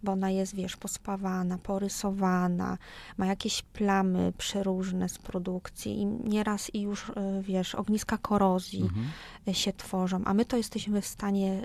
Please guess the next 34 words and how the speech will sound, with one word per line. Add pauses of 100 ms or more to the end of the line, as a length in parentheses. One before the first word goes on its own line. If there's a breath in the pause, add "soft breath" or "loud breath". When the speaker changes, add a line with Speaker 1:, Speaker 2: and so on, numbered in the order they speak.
(100)
Speaker 1:
y, (200)
usunąć,
tak?
Speaker 2:
Mhm. (540)
Speaker 1:
Usunąć
Speaker 2:
No,
ale
na
pewno
Speaker 1:
i
Speaker 2:
są
też
jakieś
problemy,
nie
wiem,
y, (400 loud breath)
myślę
tu
o,
mm,
y,
oczywiście
ewidentnych,
y,
sprawach
jakościowych,
ale
także
o
takich
komunikacyjnych,
no
bo